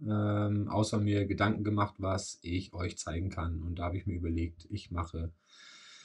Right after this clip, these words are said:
heute und nächste Woche, einen Tag vor Silvester, jeweils einen Jahresrückblick. Heute Teil eins. Und das Jahr fing an mit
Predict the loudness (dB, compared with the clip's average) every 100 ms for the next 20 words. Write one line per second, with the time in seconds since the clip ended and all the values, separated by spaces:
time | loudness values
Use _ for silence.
0 | -20 _ _ _ _ _ 8 10 10 10
1 | 10 8 2 4 6 8 6 4 -2 -6
2 | -2 4 4 4 2 4 4 4 2 2
3 | 2 2 0 0 0 2 2 0 2 4
4 | 4 2 -4 -20 _ _ _ _ _ _
5 | 4 6 8 6 4 -2 -6 -8 -10 -14
6 | -6 -2 0 2 4 6 4 2 -2 0
7 | 0 0 -4 -2 0 0 -2 0 2 2
8 | 2 0 -6 -12 -20 -20 _ -20 -20 -20
9 | -20 -20 _ _ 0 6 6 6 4 6
10 | 8 8 4 4 6 6 6 4 -2 -2
11 | 4 6 6 4 0 0 -2